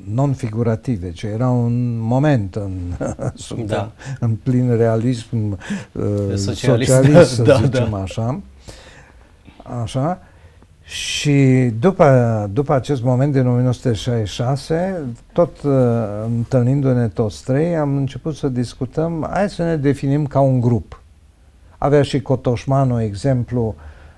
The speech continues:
Speaker 1: din Franța, grupul de recherche visuel, era un grup de cercetări vizuale în Franța și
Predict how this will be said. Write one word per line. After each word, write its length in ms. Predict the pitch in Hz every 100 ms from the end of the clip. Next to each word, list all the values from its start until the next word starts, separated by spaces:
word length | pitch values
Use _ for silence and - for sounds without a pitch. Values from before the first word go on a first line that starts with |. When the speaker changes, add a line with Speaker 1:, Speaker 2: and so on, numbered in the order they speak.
| -
Speaker 1:
din 440 | 101 113 110 104
Franța, 800 | 95 131 135 156 - 156 147 120
grupul 400 | 107 131 127 123 107
de 440 | 117 110 107 101
recherche 680 | 113 110 - 123 98 - 95
visuel, 760 | 92 101 98 113 120 147 170 175 - - - - - - 98 107
era 160 | 107 110
un 260 | 104 104 98 101
grup 280 | 110 113 98
de 300 | 98 101 98
cercetări 600 | - 117 85 120 - 127
vizuale 800 | 110 110 110 123 117 107 98 87 78 - - 85
în 60 | 80
Franța 640 | - 101 127 131 151 156 - - - - - - -
și 400 | - - -